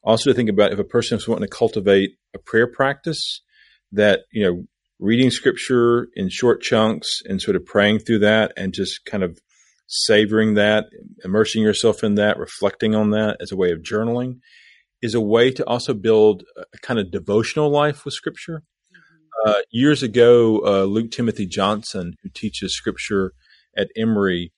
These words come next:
Speaker 1: he wrote an article in Christian Century where he said he realized he now had seminarians, uh, at Candler who their only understanding of scripture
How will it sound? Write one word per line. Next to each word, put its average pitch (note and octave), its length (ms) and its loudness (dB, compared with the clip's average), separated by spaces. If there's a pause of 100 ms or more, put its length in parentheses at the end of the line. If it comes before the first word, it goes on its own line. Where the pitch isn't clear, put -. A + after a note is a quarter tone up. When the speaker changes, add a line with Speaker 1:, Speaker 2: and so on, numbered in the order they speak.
(360)
Speaker 1:
he C#3 120 -4
wrote C#3+ 160 6
an G#2 140 2
article A#2 400 2
in G2+ 80 -2
Christian - 420 -6
Century G#2 680 -4
where F#2+ 200 -2
he G2+ 140 -4
said A#2+ 500 6
he G2+ 160 -2
realized F#2+ 920 2 (460)
he A2+ 140 -2
now G#2+ 220 4
had A2 200 0
seminarians, G2+ 1160 2 (440)
uh, F#2+ 260 -4
at - 240 -4
Candler G2+ 800 0 (560)
who A2 160 2
their G2+ 180 2 (100)
only C#3+ 600 4 (340)
understanding A2+ 500 2
of E2+ 120 0
scripture F#2+ 680 -2